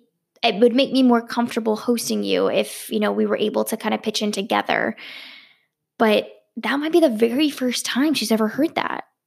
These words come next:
You don't know. So still allow yourself to keep an open mind and talk to others about their backgrounds to understand why they are the way that they are.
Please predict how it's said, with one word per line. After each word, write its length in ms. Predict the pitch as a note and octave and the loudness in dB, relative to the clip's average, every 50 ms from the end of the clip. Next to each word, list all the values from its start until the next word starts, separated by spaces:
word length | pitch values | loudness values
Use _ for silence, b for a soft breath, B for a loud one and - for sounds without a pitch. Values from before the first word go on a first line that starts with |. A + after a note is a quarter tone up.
| _ _ - | _ _ -4
You 260 | - A3 A3 C4+ D#4 | -2 2 4 4 6
don't 220 | D#4+ F4 E4+ D#4 C4 | 6 4 4 6 6
know. 500 | B3 A#3+ D#4+ F4+ C4+ D#3 - - A3 A#3 _ _ _ _ _ _ _ _ _ _ _ | 6 6 4 2 0 -2 -2 -4 -8 -10 _ _ _ _ _ _ _ _ _ _ _
So 200 | - - C#4+ C4+ | -2 2 2 2
still 460 | B3+ - - - - D4 E4+ F#4 - - | 2 0 -4 0 2 4 4 4 4 2
allow 360 | A#3+ A3+ A3+ A3+ A3 A#3+ C#4+ | 2 2 2 2 2 2 2
yourself 480 | D4 C4 A#3+ A3+ - - G3+ G3+ - | 0 0 0 -2 -2 -2 -4 -4 -4
to 80 | - - | -6 -8
keep 200 | - C#4 C#4 C4+ | -2 -2 2 2
an 120 | C#4 A#3 | 2 2
open 260 | G#3+ G3+ G3 A3 F#3+ F#3+ | 2 0 -2 -4 -6 -4
mind 480 | F#3+ G3 G3+ G3 F#3 F3+ F#3 G3+ G3 _ _ _ _ _ _ _ _ _ _ _ _ _ _ _ _ - - - | -4 -4 -4 -4 -4 -6 -6 -8 -10 _ _ _ _ _ _ _ _ _ _ _ _ _ _ _ _ -18 -8 0
and 140 | - B3 A3+ | 2 2 2
talk 480 | - - - A#3 A#3 A#3 A#3 - - - b b b b b b | 2 2 0 2 2 0 -2 -8 -20 -20 b b b b b b
to 160 | - - B3 | -4 -2 0
others 420 | - A3+ A3 A3 A3 G#3+ G#3 G3 - - | 2 2 2 4 4 2 2 0 -2 -4
about 320 | A3 - - G#3 G#3+ G#3+ | -8 -4 -2 -2 -2 0
their 120 | - G#3+ G#3 | -2 -4 -4
backgrounds 760 | G#3 G#3+ G3 G3+ G#3 - - G3+ G3+ - - A3+ A3+ A3+ - | -2 -2 -2 -2 -4 -6 -6 -6 -6 -6 -6 -8 -6 -6 -6
to 180 | - - - - | -6 -6 -2 0
understand 760 | A#3 A#3+ B3+ B3+ A#3 A#3 - - G#3+ G#3 G#3 G#3 G3+ G3+ G#3 b b b b b | 2 4 4 2 2 0 -2 -4 -4 -2 0 0 -2 -2 -4 b b b b b
why 460 | b A3+ G#3+ A3 A3 A3 A3+ B3 C4+ C4+ | b 2 4 4 6 6 4 4 4 6
they 160 | C#4 C4 B3+ | 4 4 4
are 280 | - A#3 A3 G#3+ G#3+ | 4 2 4 4 4
the 120 | G#3+ G#3+ G#3 | 4 2 2
way 180 | G3+ G3+ G3 | 2 0 0
that 180 | G3+ G#3 G3+ G3+ | 0 -2 -4 -6
they 160 | - - - | -6 -6 -6
are. 360 | - - - - - - - | -6 -6 -6 -8 -8 -8 -10